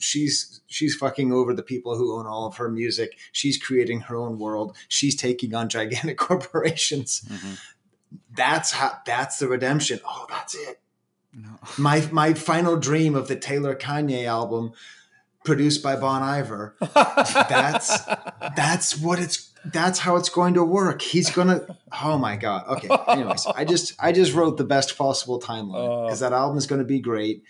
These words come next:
Speaker 1: Anyway, in order for him to pass her litmus test, everyone, right? Okay.
Speaker 3: And, and that album is called No, I'ma Let You Finish.
Speaker 1: <laughs> Yes. <laughs>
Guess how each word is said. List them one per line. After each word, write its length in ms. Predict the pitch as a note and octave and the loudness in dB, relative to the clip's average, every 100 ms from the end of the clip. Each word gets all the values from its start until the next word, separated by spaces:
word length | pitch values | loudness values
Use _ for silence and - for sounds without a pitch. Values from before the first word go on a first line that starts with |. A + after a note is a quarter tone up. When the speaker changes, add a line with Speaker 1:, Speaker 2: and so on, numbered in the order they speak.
| - - _ _ - | -20 -20 _ _ -12
Speaker 1:
Anyway, 280 | A2 F2+ - | -10 -12 -10
in 100 | C3+ D3+ | -2 2
order 220 | F3 F3 | 4 2
for 160 | E3+ | 2
him 180 | D3+ E3+ | 2 2
to 60 | D3+ | 0
pass 320 | D3 C#3+ B2 - - | 0 0 0 -4 -4
her 220 | F3 G#3+ E3+ | 2 4 4
litmus 400 | A2+ - F#2+ - | 0 -4 -8 -8
test, 400 | F#2+ D2 - - _ - | -10 -10 -10 -10 _ -4
everyone, 500 | D3+ D#3 C3 A#2 - _ | 0 2 2 -2 -8 _
right? 300 | A2+ C3+ D3 - _ _ - | -2 0 0 -6 _ _ -10
Okay. 160 | A#2+ | -6
Speaker 3:
And, 120 | C3+ C#3 | -6 -2
and 100 | C#3 | 2
that 140 | D3 | 4
album 320 | C#3+ D#3 D#3 C#3+ | 6 6 4 2
is 100 | - | 2
called 440 | C#3 B2 B2 - - _ | 6 6 4 -4 -20 _
No, 520 | B2+ D3+ A#2 F#2+ - _ _ | 2 4 4 2 -8 _ _
I'ma 220 | C3 C#3+ | 0 2
Let 380 | C3 B2+ B2+ - | 4 4 2 -2
You 540 | G#2+ G2 C3 B3 G3+ A2 - | -14 -2 2 4 4 0 -4
Finish. 580 | C3+ G2+ E2 - - - _ - | -4 -4 -4 -6 -8 -10 _ -4
Speaker 1:
<laughs> 160 | - | 4
Yes. 840 | G#3 G#3 A#3 - F#3 D3 - - | 4 6 4 4 2 2 2 2
<laughs> 60 | - | 2